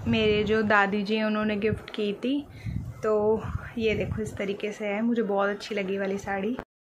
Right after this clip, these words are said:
ऐसे है ये, बहुत सुंदर लगी मुझे। ये देखो,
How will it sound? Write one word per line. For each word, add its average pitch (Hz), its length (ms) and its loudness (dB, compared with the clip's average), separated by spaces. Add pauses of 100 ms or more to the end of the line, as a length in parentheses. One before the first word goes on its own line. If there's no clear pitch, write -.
(200)
ऐसे 233 200 -10
है 208 260 -8
ये, 240 140 -6 (180)
बहुत 240 240 -2
सुंदर 226 340 2
लगी 202 280 -2
मुझे। 196 240 -4
ये - 600 -6
देखो, - 400 -10